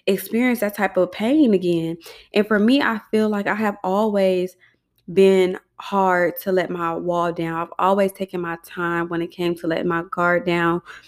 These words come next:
because it, it's a protective mechanism. It's a form of me protecting myself of any potential pain, any potential hurt, any potential letdown, disappointment.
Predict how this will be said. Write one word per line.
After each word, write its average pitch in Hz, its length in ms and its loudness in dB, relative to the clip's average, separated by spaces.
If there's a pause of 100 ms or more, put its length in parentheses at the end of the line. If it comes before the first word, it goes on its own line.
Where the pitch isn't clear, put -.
(240)
because 208 360 4
it, - 280 -4
it's 220 380 2
a 190 140 0 (260)
protective 214 800 0
mechanism. 175 720 2 (260)
It's 214 180 2
a 214 100 4
form 220 380 4
of 196 160 4
me 202 380 4 (200)
protecting 220 480 0
myself 202 440 0
of 175 220 -4
any 262 180 4
potential 208 480 -4
pain, 170 460 -2
any 254 180 4
potential 214 480 -2
hurt, 165 340 0
any 233 200 2
potential 190 680 0 (480)
letdown, 190 960 2
disappointment. 175 960 0